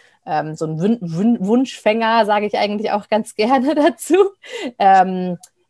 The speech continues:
dann, äh, kann man das auch im Nachhinein dann noch weiter basteln, ne? So, dass man sozusagen dann die Zeremonie einmal abschließt und dann im Nachhinein noch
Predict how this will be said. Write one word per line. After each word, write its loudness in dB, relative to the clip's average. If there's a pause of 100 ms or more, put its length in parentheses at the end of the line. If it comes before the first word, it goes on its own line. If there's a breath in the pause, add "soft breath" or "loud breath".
(100)
dann, -2
äh, -6
kann -12
man -6
das -6
auch -10
im -10
Nachhinein -8
dann -8
noch -10
weiter -8
basteln, -12 (100)
ne? -6 (140)
So, -6
dass -10
man -8
sozusagen -4
dann -6
die -12
Zeremonie -4
einmal -8
abschließt -6
und -16
dann -8 (420 soft breath)
im -6
Nachhinein 0
noch -6